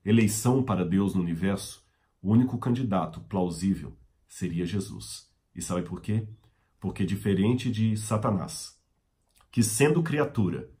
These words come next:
queria ser como Deus, Cristo, sendo Deus,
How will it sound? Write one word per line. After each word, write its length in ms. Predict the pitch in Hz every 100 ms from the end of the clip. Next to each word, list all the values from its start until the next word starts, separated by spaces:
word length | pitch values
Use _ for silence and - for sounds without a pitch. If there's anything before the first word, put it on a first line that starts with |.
| _ _
queria 260 | - 107 107
ser 400 | - 92 87 -
como 300 | - 120 90
Deus, 580 | 92 95 - - - _ _ _ _ _
Cristo, 440 | - 110 104 - - - _ _
sendo 360 | - - 117 117
Deus, 520 | 104 85 - - -